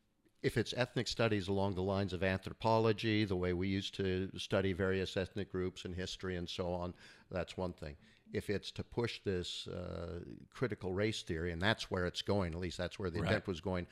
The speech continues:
Speaker 2: Yeah.
Speaker 1: a summer ago, in the summer of two thousand nineteen, there were attempts to get a ethnic studies curriculum together, and it was just outrageous, the stuff that they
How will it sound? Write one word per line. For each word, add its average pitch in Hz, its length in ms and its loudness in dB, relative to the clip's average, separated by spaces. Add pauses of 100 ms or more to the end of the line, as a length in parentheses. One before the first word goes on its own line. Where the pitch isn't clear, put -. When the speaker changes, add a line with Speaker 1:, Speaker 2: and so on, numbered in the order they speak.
Speaker 2:
Yeah. 101 220 -2
Speaker 1:
a 98 80 2
summer 110 380 2
ago, 82 340 -2 (340)
in 85 80 -14
the 85 80 -12
summer 90 240 -8
of 80 140 -12
two 107 160 -6
thousand 87 400 -6
nineteen, 90 500 -2
there 85 160 0
were 80 120 -2
attempts 85 340 -4
to 82 260 -4
get 85 160 -2
a 82 160 -2 (320)
ethnic 98 300 -6
studies 90 440 -2
curriculum 87 520 -2
together, 85 340 0
and 87 100 0
it 104 140 0
was 85 220 -6
just 101 480 0
outrageous, 107 800 0
the - 120 -12
stuff - 360 -4
that 85 100 -8
they 85 200 0